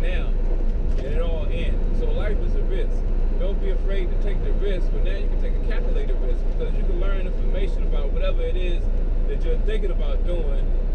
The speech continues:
and you can justify taking that step forward. And that should help you with the self-confidence,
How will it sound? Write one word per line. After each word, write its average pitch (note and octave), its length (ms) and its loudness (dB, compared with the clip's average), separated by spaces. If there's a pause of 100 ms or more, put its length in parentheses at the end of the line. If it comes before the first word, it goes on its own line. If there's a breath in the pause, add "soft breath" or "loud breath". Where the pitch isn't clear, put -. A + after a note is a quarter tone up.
(120)
and - 400 0 (1160)
you - 100 2
can - 240 0
justify E3+ 720 0 (160)
taking - 280 0
that - 160 0
step - 300 0 (100)
forward. - 280 0 (2750)
And - 160 0
that F#3 140 0
should G#3+ 380 0 (160)
help G#3 140 0 (120)
you F3+ 100 0
with G#3+ 300 0
the - 60 -2
self-confidence, - 880 0